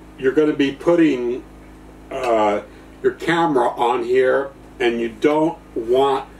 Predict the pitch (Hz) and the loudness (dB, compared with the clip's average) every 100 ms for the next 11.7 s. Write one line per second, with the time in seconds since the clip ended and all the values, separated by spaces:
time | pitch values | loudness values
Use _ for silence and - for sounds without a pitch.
0 | - - - - 120 131 131 123 117 - | -20 -20 -12 -6 -4 -2 0 2 0 -2
1 | - - - 147 151 - 156 143 139 135 | -18 -20 -2 0 0 0 0 2 2 -2
2 | 135 123 110 117 131 131 117 113 107 98 | -2 -2 0 2 2 2 2 2 2 -2
3 | - - - - - - - - - - | -6 -12 -18 -20 -20 -20 -20 -20 -20 -20
4 | - - - - - - - - - - | -20 -20 -20 -20 -20 -20 -20 -20 -20 -20
5 | - - - - - - - - - - | -20 -20 -20 -20 -20 -20 -20 -20 -20 -20
6 | - - - - - - - - - - | -20 -20 -20 -20 -20 -20 -20 -20 -20 -20
7 | - - - - - - - - - - | -20 -20 -20 -20 -20 -20 -14 -12 -10 -2
8 | 131 151 196 - 185 147 139 127 143 147 | 2 2 2 0 0 0 0 2 0 0
9 | 135 - 123 104 - - - - - 113 | -2 -2 -2 0 0 -2 -4 -10 -8 -2
10 | 110 104 - - 156 143 135 117 104 120 | 0 0 -4 -4 0 2 2 -2 0 -2
11 | - 110 - 92 - - - | 0 -2 0 0 0 -4 -10